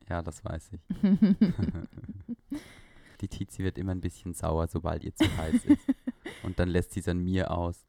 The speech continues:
Speaker 2: Ich lasse es, glaub ich, an jedem Menschen um mich herum aus.
Speaker 1: Mhm, aber vor allem an mir. <laughs>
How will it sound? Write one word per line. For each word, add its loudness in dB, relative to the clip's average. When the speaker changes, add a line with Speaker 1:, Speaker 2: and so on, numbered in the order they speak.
Speaker 2:
Ich -2
lasse 4
es, -4
glaub 2
ich, -4
an -4
jedem -2
Menschen -6
um -4
mich -6
herum -6
aus. -6
Speaker 1:
Mhm, -6
aber -4
vor -4
allem -2
an -4
mir. -6
<laughs> -2